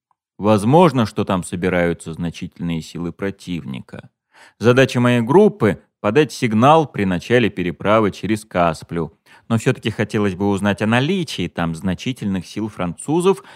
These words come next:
заранее. Понимаете?» «Так что, Митя, не на прогулку отправляешься», поддержал меня подполковник. Бекетов вроде проникся важностью своей роли, и лицо его потихоньку светлело.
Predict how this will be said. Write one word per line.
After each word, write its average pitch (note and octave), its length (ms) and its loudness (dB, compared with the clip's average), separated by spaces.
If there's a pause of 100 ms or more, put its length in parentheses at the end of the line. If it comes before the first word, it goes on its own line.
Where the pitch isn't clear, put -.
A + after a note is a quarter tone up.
(160)
заранее. G2 1000 0 (260)
Понимаете?» B2 760 -4 (1300)
«Так D3 200 0
что, D3+ 180 -2
Митя, D#3 300 -2
не D3 100 -2
на D3 100 -2
прогулку D3 540 0
отправляешься», G2 1040 0 (220)
поддержал F#2 560 -2
меня E2+ 280 -2
подполковник. - 1160 -14 (680)
Бекетов F2 640 -4
вроде A2+ 300 2
проникся C#3+ 600 -2
важностью C3 560 0
своей A2+ 280 -4
роли, A2+ 460 0 (200)
и F#2+ 80 -8
лицо F#2 340 -4
его G2+ 200 -2
потихоньку E2+ 640 -10
светлело. D2+ 800 -10